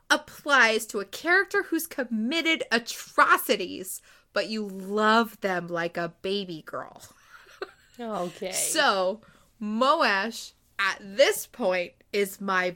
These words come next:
Speaker 1: Blorbo, and Zeth, at this point, is your poor little Meow Meow. <laughs>
Speaker 2: I mean, yeah.
Speaker 1: And that's, that's just how we relate to them.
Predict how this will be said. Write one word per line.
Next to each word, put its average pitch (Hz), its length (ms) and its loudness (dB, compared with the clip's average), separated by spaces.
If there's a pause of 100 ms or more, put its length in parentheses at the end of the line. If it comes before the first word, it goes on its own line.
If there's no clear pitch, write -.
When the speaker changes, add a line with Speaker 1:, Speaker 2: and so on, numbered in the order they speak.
(100)
Speaker 1:
Blorbo, 233 920 -2 (960)
and 196 240 2
Zeth, 247 640 2 (160)
at 208 220 6 (140)
this 359 380 6
point, 285 500 2 (180)
is 202 240 2
your 254 360 6
poor 214 340 0
little 190 300 4
Meow 196 300 2
Meow. 190 340 -4 (800)
<laughs> - 800 -20
Speaker 2:
I 208 300 2
mean, 202 440 -4
yeah. 160 840 4 (120)
Speaker 1:
And 277 220 4
that's, - 480 2 (380)
that's 233 280 6
just 262 320 4
how 254 160 4
we 277 120 -2
relate 339 420 -2
to 339 140 -2
them. 185 320 -2